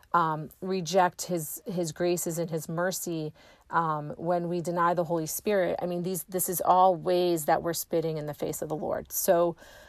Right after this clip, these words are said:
um, and of course, Satan takes much pleasure in this. So, um, so that was happening. But another thing that was revealed even into my sessions was that curses are real.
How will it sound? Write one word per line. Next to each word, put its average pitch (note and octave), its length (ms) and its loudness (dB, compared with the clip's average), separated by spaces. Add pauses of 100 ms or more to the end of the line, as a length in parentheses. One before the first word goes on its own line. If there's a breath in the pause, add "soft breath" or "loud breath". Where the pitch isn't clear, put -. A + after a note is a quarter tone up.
(320 loud breath)
um, F3 540 4 (600)
and F#3+ 260 8
of - 180 -4
course, - 540 4 (560)
Satan G3+ 340 -2
takes - 400 -4 (100)
much F#3 280 2
pleasure E3 400 4
in B2+ 140 -4
this. - 440 -8
So, F3+ 600 6 (400 soft breath)
um, F3 580 8 (800)
so A3 180 2
that A3 200 12
was A#3 120 6
happening. F3+ 680 4
But G3+ 180 10 (160)
another A#3 380 6
thing G#3+ 240 0
that G3 100 2
was - 180 -4
revealed F3 540 0
even E3 280 -2
into E3+ 300 -4
my D#3+ 120 -4
sessions G#3+ 520 0
was F#3 200 -2
that E3+ 340 4
curses E4 460 0
are F3 120 4
real. E3 400 0